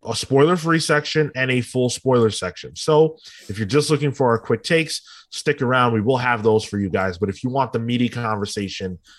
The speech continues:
uh, you should also stick around 'cause we're gonna do that too. Before, though, we have to do what we always do, which is play the Rotten Tomatoes game, where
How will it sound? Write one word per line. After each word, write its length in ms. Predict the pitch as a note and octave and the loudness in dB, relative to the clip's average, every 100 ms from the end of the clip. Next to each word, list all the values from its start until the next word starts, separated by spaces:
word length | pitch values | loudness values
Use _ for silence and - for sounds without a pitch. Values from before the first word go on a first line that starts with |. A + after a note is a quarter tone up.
| - | -14
uh, 80 | E2+ | -10
you 80 | G2+ | -6
should 160 | C#3 | -2
also 200 | A#3 A#3 | -2 -2
stick 240 | F#2 - - | -6 -8 -10
around 300 | D#2+ C#2+ C#2+ | -10 -12 -6
'cause 160 | A#2+ | -4
we're 80 | A2 | 0
gonna 160 | B2+ A#2+ | 2 2
do 140 | A2 | 0
that 180 | F#2 F2 | -2 -6
too. 180 | - - _ - - - - _ _ _ _ _ _ | -12 -16 _ -20 -18 -20 -20 _ _ _ _ _ _
Before, 960 | C3+ A#2 - - A3+ D#4 A#3+ - D#2+ - | -2 -2 -6 2 4 6 4 2 -2 -14
though, 360 | F2+ F2+ D2+ F2+ | -4 -4 -4 -8
we 100 | G2 | -8
have 280 | F#2 G#2+ - | -2 -2 -2
to 300 | - D3 D3+ F3+ | -2 0 0 -2
do 280 | G2+ A2 | -2 0
what 160 | A#2 A#2 | 2 0
we 120 | G#2+ | 2
always 420 | C3 F#3 A#2+ A2 F#2+ | 2 4 4 2 0
do, 160 | C3+ | 0
which 160 | C#3+ C#3+ | 0 -2
is 80 | - | -2
play 140 | C3 | 2
the 100 | B2+ | 2
Rotten 240 | C3+ C3 C#3 | 2 0 -4
Tomatoes 400 | C#3 C#3+ C#3 G#2+ | 0 4 4 2
game, 300 | G#2+ F2 F2 | -2 -4 -4
where 300 | A#2+ B2+ A#2+ | 0 2 2